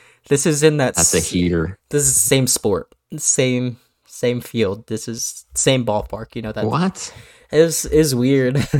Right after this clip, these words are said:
Speaker 1: <laughs>
Speaker 2: Really?
Speaker 1: Yeah, I don't know how I found my, find myself in these situations. <laughs> I lay in my bed and I look up and I wonder how I got there.
Speaker 2: Oh, well, I, I need to hear this story, either, either on the pod or off the pod.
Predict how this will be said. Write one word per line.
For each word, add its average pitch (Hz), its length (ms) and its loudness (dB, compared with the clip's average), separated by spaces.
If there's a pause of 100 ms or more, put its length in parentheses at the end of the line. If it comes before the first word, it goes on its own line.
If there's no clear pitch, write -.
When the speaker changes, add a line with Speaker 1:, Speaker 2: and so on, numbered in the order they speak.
Speaker 1:
<laughs> - 160 -4
Speaker 2:
Really? 107 640 0 (300)
Speaker 1:
Yeah, 104 340 2 (100)
I 139 160 -4
don't 147 160 -2
know 101 180 -2
how 104 200 -4
I 90 100 -4
found 104 320 -6
my, 107 160 -6
find 107 240 -4
myself 104 340 -6
in 117 80 -6
these 117 160 -6
situations. 139 680 2 (760)
<laughs> - 680 -20
I 123 100 4
lay 123 220 4
in 120 80 0
my 117 120 2
bed 110 220 0
and 113 120 -6
I 107 40 -4
look 107 280 -6
up 107 160 -8
and 107 80 -8
I 101 80 -4
wonder 98 300 -6
how 101 180 -4
I 95 120 -4
got 101 320 -8
there. 117 260 -8 (1120)
Speaker 2:
Oh, 85 400 -6 (400)
well, 87 160 -4
I, 87 320 -2
I - 20 -2
need 92 200 0
to 85 80 -2
hear 82 200 -2
this 80 160 -4
story, 87 600 -6
either, 92 440 -4
either 101 180 0
on 98 200 0
the 90 80 -2
pod 90 260 -2
or 82 120 -2
off 82 240 -6
the 82 100 -8
pod. 80 340 -6